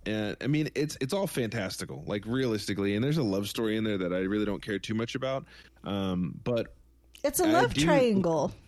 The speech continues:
Speaker 1: Yeah, it's a love triangle that's kinda, like, doesn't really make any sense. And, like, why is Ben Affleck mad at this guy? And then they're not mad. And then there's a lot of shooting going on. But I, I, I'm, I'm, I'm a big war movie kinda guy, so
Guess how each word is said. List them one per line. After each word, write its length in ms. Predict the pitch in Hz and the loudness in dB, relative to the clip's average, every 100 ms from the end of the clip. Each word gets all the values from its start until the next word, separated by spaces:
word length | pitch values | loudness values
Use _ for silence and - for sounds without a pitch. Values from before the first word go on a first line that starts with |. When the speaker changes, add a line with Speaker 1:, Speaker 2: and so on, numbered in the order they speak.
| - - - - _ - - | -20 -20 -20 -20 _ -20 -4
Speaker 1:
Yeah, 320 | 151 151 151 | 0 0 0
it's 180 | 143 156 | -2 -2
a 60 | 185 | 0
love 220 | 165 156 | 2 0
triangle 500 | - 165 156 151 147 | -2 0 0 0 0
that's 220 | 131 110 | 0 -2
kinda, 200 | - 156 | -2 0
like, 260 | 147 117 - - - _ 135 | 0 -2 -4 -16 -20 _ -2
doesn't 260 | 147 160 | 0 2
really 220 | 160 151 | 2 2
make 220 | 110 120 127 | 2 2 2
any 160 | 101 85 | 0 0
sense. 480 | 143 147 147 139 | 0 0 0 0
And, 80 | 101 | -2
like, 180 | 98 92 | -2 -2
why 200 | 104 151 | -2 0
is 120 | 131 | -2
Ben 160 | 113 110 | 0 0
Affleck 300 | 104 - 82 | 0 -2 -2
mad 300 | 92 117 127 | -2 0 -2
at 40 | |
this 160 | 120 113 | -2 -4
guy? 300 | 117 110 110 | -2 -2 -2
And 160 | 104 104 | 0 0
then 60 | |
they're 120 | 101 92 | -2 -2
not 200 | 117 98 | -4 -6
mad. 360 | 113 110 113 - - - | -4 -4 -6 -8 -20 -6
And 140 | 107 | -2
then 80 | 110 | 2
there's 160 | 107 104 | 2 0
a 40 | |
lot 200 | 101 95 | 0 0
of 80 | 92 | -2
shooting 400 | - 110 110 104 | -2 -2 0 0
going 240 | 113 117 | 0 0
on. 160 | 120 117 | 0 0
But 300 | 110 123 - 113 | 0 -2 -4 -6
I, 120 | 127 | -6
I, 40 | - | -2
I'm, 160 | 156 165 - | 0 0 0
I'm, 120 | 139 - - | -6 -6 -8
I'm 140 | 117 139 | -2 -2
a 60 | |
big 180 | 131 160 | 0 -2
war 260 | 123 107 117 | 0 0 0
movie 280 | 117 113 117 | 0 0 -4
kinda 260 | 123 110 | -6 -8
guy, 260 | 107 101 104 | -4 -4 -4
so 340 | - 95 90 | -4 -2 -2